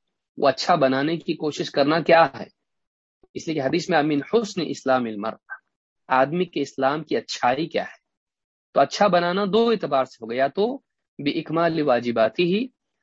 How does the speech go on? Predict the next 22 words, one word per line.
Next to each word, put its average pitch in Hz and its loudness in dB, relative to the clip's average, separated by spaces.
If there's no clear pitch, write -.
وَاجْتِنَابِ 165 -2
مُحَرَّمَاتِهِ، 120 -4
کمال 175 0
درجے 143 4
میں، 123 -2
یعنی 131 0
سب 170 -4
سے - -4
لازم 147 0
چیز 165 -8
اس 151 -12
پر 139 -2
یہ 127 -2
ہے، 110 -8
ایک 139 0
احسان 147 0
جو 143 -2
لازم 160 0
ہے، 120 -18
وہ 135 -4
کیا 165 0
ہے 196 -6